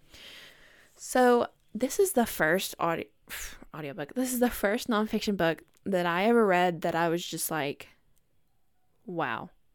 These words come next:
I read that cover to cover. There's been, like I said, there's been some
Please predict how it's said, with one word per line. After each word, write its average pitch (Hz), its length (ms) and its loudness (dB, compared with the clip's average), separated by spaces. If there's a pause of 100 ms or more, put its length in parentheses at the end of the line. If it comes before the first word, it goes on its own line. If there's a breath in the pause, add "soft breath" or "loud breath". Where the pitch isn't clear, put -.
(240)
I 196 200 2
read 180 260 -2
that 170 420 -4 (640)
cover 254 400 2
to 262 180 -10
cover. 101 400 -4 (600 loud breath)
There's 214 340 4
been, 302 460 4 (180)
like 185 180 2
I 277 60 -6
said, 220 240 0
there's 214 180 0
been 214 200 -2
some 254 300 -2